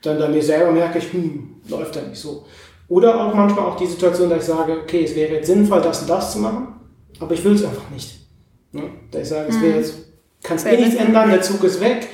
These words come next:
Speaker 1: und darum bleib entspannt.“ Ne? Aber ich denk mir so, „Nö, jetzt willst du dich halt kurz darüber aufregen, dass der Zug
Speaker 2: Mhm.
Speaker 1: jetzt weg ist.“ Und das ist okay. Ne? Und es ist natürlich schwer, halt immer wieder zu prüfen, das ist ja quasi wie so ein zusätzlicher Prozess im Gehirn, immer wieder zu prüfen, „Was machst du da? Okay, passt das? Machst du das besser so?“ Ne?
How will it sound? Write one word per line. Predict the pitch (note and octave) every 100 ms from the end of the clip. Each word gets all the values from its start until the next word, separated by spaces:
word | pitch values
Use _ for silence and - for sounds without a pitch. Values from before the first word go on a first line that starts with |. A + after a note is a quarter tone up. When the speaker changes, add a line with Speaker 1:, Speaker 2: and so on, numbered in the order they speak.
| - - -
Speaker 1:
und | F3+ F3
darum | E3 E3
bleib | E3 D#3+
entspannt.“ | D#3+ - G#3 A#3+ A#3 F#3
Ne? |
Aber | G3+ G3
ich | F3
denk | F3
mir | F3
so, | F3 F3+
„Nö, | E3 C#3+ -
jetzt | -
willst | E3 D#3
du |
dich | D#3
halt | D3+ D3+
kurz | E3+ E3+
darüber | D#3 D3+ D#3
aufregen, | E3+ - G3 - A3+ -
dass | F#3+
der | G3+ -
Zug | A#3
Speaker 2:
Mhm. | G3+
Speaker 1:
jetzt | A3
weg | G3 - A3+
ist.“ | G#3 - - - - _ _
Und | E3
das | F3 D3
ist | F3+
okay. | - D#3+ C#3+ -
Ne? | C#3+ D3+ D#3+ F#3+ - - - -
Und | E3
es | G3+
ist | G#3
natürlich | G3+ G3 E3+
schwer, | - F#3+ E3
halt | D#3
immer | D#3+ E3+
wieder | F3 D#3
zu | -
prüfen, | - F#3+ G#3 G#3 G3 G3+ - - _ _ _ _ _ _
das | B2
ist | D#3+
ja |
quasi | E3 D#3 D#3
wie |
so | D#3
ein | D#3
zusätzlicher | - F3+ E3 D3
Prozess | D#3+ E3+ D#3+ G3+ G#3 D#3
im | D#3
Gehirn, | - D#3 E3 D#3
immer | F3 F3
wieder | F3
zu | E3+ D#3+
prüfen, | F#3 F3+ F3+ E3+
„Was | -
machst | F#3+ G3+ G#3
du |
da? | G3+ -
Okay, | E3 E3+
passt | D#3+ D#3+ F3 G3
das? | - -
Machst | - -
du |
das | -
besser | C3+ C#3
so?“ | C3+ F3+ G3+ G#3
Ne? | -